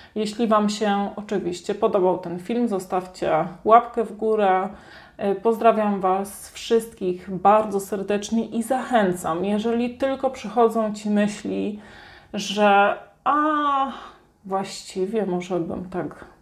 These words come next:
zaczął, zaczęła nagrywać na YouTube”, to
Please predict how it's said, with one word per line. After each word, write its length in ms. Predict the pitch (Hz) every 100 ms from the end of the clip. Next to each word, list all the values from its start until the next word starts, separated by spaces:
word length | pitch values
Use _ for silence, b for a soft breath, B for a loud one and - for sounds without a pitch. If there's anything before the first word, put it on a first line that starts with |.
| _ _
zaczął, 580 | - 156 156 160 - 190
zaczęła 640 | 180 180 - - 175 180 202 - B B B B B -
nagrywać 600 | 202 185 202 196 185 180
na 320 | 190 180 175
YouTube”, 640 | 190 190 180 - 196 202 - - _ _ _ _ _ _ _ _
to 460 | 202 185 180 -